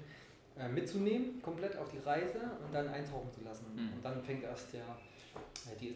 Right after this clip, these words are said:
Speaker 1: das Interesse richtig an über so eine multimediale Erlebnisreise, ne? Cool, also wir, ich glaub, wir machen eine Folge zwei, nicht heute, demnächst,
Speaker 2: <laughs>
Speaker 1: weil, äh,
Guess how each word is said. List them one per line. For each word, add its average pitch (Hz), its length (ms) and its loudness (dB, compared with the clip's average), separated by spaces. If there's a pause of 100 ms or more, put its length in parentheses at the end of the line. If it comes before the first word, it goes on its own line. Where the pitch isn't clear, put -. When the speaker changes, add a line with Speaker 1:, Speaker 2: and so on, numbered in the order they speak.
Speaker 1:
das 117 140 -6
Interesse 131 360 0
richtig 123 300 -2
an 127 180 2
über 117 200 -4
so 113 240 -6
eine 110 320 -6
multimediale 117 720 -4 (200)
Erlebnisreise, 110 1080 -4 (300)
ne? 110 80 -8 (920)
Cool, 214 240 12
also 123 240 8
wir, 151 300 8 (100)
ich 160 100 4
glaub, 190 280 12
wir 165 60 10
machen 185 300 6
eine 165 140 4
Folge 160 320 8
zwei, 151 340 8 (460)
nicht 147 200 4
heute, 190 280 10 (260)
demnächst, 151 460 10
Speaker 2:
<laughs> - 380 8
Speaker 1:
weil, 147 240 12
äh, - 40 12